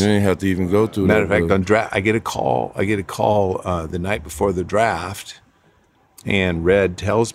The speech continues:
Speaker 2: Red Auerbach tells me that he's gonna draft me,
Speaker 1: Mm-hmm.
Speaker 2: and that they have multiple picks, he's gonna draft me. So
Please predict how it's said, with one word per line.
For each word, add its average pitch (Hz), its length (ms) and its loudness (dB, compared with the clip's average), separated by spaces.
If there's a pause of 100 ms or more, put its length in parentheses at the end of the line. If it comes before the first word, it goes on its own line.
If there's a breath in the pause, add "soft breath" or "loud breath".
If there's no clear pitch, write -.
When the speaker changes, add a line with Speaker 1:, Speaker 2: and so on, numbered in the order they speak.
(140)
Speaker 2:
Red 95 180 2
Auerbach 95 440 0
tells 87 260 -4
me 90 140 -4
that 85 160 -4
he's 90 140 -4
gonna 85 200 -4
draft 95 380 -2
me, - 220 -18 (120)
Speaker 1:
Mm-hmm. 95 160 2
Speaker 2:
and 98 120 2
that 107 80 0
they 90 100 -2
have 87 120 0
multiple 90 440 -4
picks, 85 300 -2
he's 82 160 -8
gonna 90 180 -4
draft 90 320 -2
me. 80 80 -8
So 87 260 -4